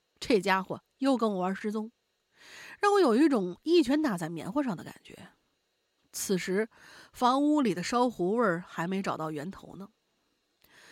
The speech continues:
直到第三天，我终于找到了房间里烧焦加糖，呃，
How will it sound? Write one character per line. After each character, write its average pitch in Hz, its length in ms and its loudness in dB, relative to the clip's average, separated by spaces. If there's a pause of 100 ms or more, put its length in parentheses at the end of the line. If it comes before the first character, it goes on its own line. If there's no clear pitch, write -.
(180)
直 320 120 -4
到 370 120 6
第 349 140 6
三 349 220 4
天， 240 280 2
我 190 140 -2
终 320 260 0
于 285 120 4
找 180 180 0
到 185 140 -2
了 185 120 -2
房 185 540 -2
间 240 340 -2
里 170 280 -6 (580)
烧 269 420 4
焦 247 400 0 (160)
加 240 300 2
糖， - 260 -8 (240)
呃， 185 480 0